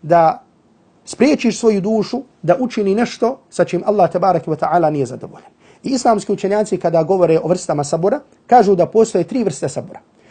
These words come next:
Prva vrsta sabura kada je u pitanju pokornost. Šta znači sabur kada je u pitanju pokornost? Znači, imaš stvar koju si obavezan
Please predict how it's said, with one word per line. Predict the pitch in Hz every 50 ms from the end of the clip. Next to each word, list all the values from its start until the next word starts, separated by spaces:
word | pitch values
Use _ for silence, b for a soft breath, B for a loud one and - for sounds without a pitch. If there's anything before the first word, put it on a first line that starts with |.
| b b b
Prva | - 220 311 311 262
vrsta | 247 254 247 - 220 170
sabura | - 254 233 247 226 208
kada | - 220 202 190
je | 180
u | 170
pitanju | - 226 226 269 - 247 214 190 180
pokornost. | 143 - 160 - - 165 170 165 147 131 113 - - - _ _ _ _ _ _ _ _ _ _ b b b
Šta | b - 226 208
znači | 233 262 220 - 214 -
sabur | - 214 185 190 -
kada | - 185 170 170
je | 165
u | -
pitanju | 180 185 175 170 156 147 139
pokornost? | - 143 139 - 135 131 120 113 104 - - b b b b b b
Znači, | 151 160 - - -
imaš | 254 254 233 202 - -
stvar | - 208 220 233 254 302 311 - _ _ _ _
koju | - 196 202 196
si | 175 - 233
obavezan | - 226 220 202 208 190 165 208 226 262